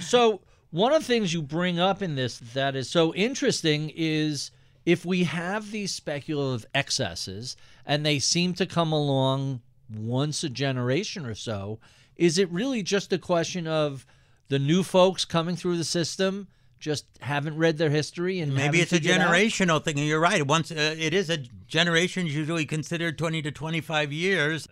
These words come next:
Speaker 2: I've been through several, so maybe I have more institutional memory or whatever of going through what we went through. But, uh, in the post-war period,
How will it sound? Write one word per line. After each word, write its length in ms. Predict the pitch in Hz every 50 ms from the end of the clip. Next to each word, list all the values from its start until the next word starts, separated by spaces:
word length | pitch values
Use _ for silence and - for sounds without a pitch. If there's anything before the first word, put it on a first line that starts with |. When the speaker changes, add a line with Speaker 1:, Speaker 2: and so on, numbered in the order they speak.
| - - -
Speaker 2:
I've 240 | 117 110 117 147 135
been 160 | 175 165 143
through 220 | - - 170 160
several, 460 | 147 - - 185 190 175 156 151 143 135
so 120 | - 156
maybe 280 | 143 147 160 156 151 147
I 140 | 147 151
have 140 | 151 147 147
more 220 | 143 143 147 147 151
institutional 760 | 156 147 - - 123 - - 170 160 - - 165 160 156
memory 640 | 156 151 156 165 170 165 160 160 165 170 175 180 185
or 260 | 175 147 135 135 - - - - - - - -
whatever 760 | 156 156 151 147 147 151 165 175 196 196 170 170 156 147 156
of 800 | 147 156 147 147 123 120 131 131 131 131 117 120 131 139 127 107
going 400 | 92 147 160 165 165 170 160 156
through 300 | - - - 175 175 175
what 360 | 160 143 139 156 165 139 127
we 140 | 139 139 143
went 360 | 135 127 143 143 143 139 135
through. 560 | - - 165 175 202 214 202 160 147 151 143 - - - - - _ _ -
But, 420 | 127 151 147 147 147 147 - -
uh, 520 | 147 139 139 135 131 131 127 127 131 135 - - - - - -
in 140 | - 127 123 123
the 60 | 117
post-war 640 | - 151 165 160 160 - 165 147 135 127 123 - - - - - - -
period, 640 | - - 143 151 156 156 143 123 107 101 101 95